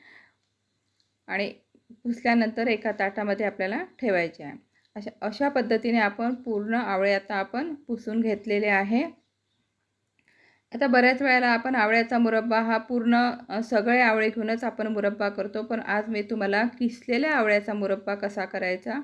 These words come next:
नंतर काय करायचं, बारीक किसणीने आपल्याला आवळा हा किसून घ्यायचा आहे. जाड किसणीने जर तुम्ही किसाल ना, तर तो कसं, म्हणजे मुरायला थोडासा वेळ लागेल, म्हणून बारीक किसणीनेच आपल्याला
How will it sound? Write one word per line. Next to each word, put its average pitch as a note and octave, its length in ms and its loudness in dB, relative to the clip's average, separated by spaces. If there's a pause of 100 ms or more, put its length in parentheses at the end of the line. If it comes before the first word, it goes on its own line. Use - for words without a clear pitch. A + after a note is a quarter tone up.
(880)
नंतर A#3 340 0
काय B3+ 180 6
करायचं, B3 520 2
बारीक A3+ 400 2
किसणीने B3 420 -2
आपल्याला G#3 400 0
आवळा G#3+ 440 2
हा A#3+ 160 0
किसून C4 460 0
घ्यायचा G3+ 500 2
आहे. A3 340 0 (1400)
जाड G#3+ 280 4
किसणीने A#3+ 400 4
जर A#3 160 4
तुम्ही A#3 280 -2
किसाल A#3 360 -2
ना, A3+ 140 0
तर A#3 140 0
तो G#3+ 180 -4
कसं, B3+ 380 -2 (440)
म्हणजे G3+ 540 -2 (160)
मुरायला A3+ 460 4
थोडासा A#3 380 -2
वेळ A#3 280 2
लागेल, G3+ 300 0
म्हणून A#3+ 200 4
बारीक G#3+ 400 -2
किसणीनेच A3+ 520 -6
आपल्याला G3+ 380 -4